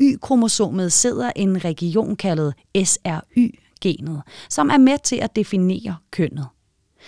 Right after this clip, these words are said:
I graviditetens syvende fosteruge aktiverer cellerne S R Y-genet hos drengebørn,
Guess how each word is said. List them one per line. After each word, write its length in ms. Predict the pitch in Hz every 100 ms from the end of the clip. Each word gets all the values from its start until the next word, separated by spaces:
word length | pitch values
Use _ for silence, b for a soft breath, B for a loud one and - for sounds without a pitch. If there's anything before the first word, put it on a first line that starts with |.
| B
I 100 | 190
graviditetens 880 | 165 160 151 147 - - 180 - - -
syvende 440 | - 262 247 202
fosteruge 680 | - 160 156 185 156 151 151 B -
aktiverer 520 | 220 - 202 247 -
cellerne 460 | - 170 170 196 - -
S 100 | -
R 100 | 147 185
Y-genet 580 | 214 - 165 123 147
hos 180 | 131 147
drengebørn, 640 | 156 151 185 - 160 165